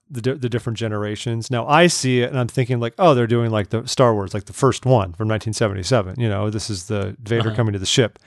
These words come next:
Speaker 1: But no, no, it's really the sequence from Rogue One that leads into that sequence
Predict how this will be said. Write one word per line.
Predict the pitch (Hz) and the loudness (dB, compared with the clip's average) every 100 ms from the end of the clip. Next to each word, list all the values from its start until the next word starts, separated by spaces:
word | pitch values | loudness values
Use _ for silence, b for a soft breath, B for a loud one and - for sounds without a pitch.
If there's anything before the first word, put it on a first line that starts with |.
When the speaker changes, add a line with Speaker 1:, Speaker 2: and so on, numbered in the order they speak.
| b _ | b _
Speaker 1:
But | 160 | 4
no, | 185 202 | 6 6
no, | 143 | 4
it's | 156 147 | 2 4
really | 233 302 220 | 6 8 6
the | 170 | 2
sequence | 196 170 147 | 0 0 -4
from | 139 131 | -4 0
Rogue | 156 139 | 0 0
One | 117 165 143 107 98 - _ - | 2 2 2 0 -6 -14 _ -4
that | 151 | -2
leads | 143 180 156 | 0 2 4
into | 170 175 - 139 | 4 4 2 -2
that | 117 120 104 - _ _ - | -2 -2 -2 -6 _ _ -14
sequence | - 139 - 110 98 - - | -6 -4 -4 -8 -10 -14 -18